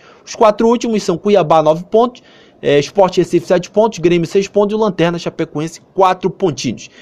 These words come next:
Então tá, esse foi o podcast número doze aqui do Futebol Paixão Mundial, comentando sobre Campeonato Brasileiro. A gente volta na sexta-feira, é, pro podcast número três, com-, comentando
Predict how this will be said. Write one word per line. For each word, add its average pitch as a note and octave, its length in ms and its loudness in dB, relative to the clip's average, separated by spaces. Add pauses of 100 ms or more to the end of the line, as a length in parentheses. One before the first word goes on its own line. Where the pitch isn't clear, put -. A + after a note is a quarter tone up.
(140)
Então D4+ 160 2
tá, C4 160 4
esse A#3+ 160 2
foi A3 140 4
o G#3 40 2
podcast G3 540 0
número G3 240 2
doze E3+ 260 4
aqui E3+ 140 0
do E3 80 2
Futebol D#3+ 380 0
Paixão D#3 320 0
Mundial, F3+ 420 4 (260)
comentando E3 540 0
sobre E3+ 460 2 (260)
Campeonato G3+ 500 2
Brasileiro. F#3+ 400 2
A C3 40 0
gente E3 160 -2
volta G3 420 2 (260)
na F3+ 440 4
sexta-feira, A#3 920 2 (300)
é, D#3 220 2
pro F3+ 120 -2
podcast F3+ 540 0
número G#3+ 240 4
três, G3 240 2
com-, G3+ 240 0
comentando G3+ 680 0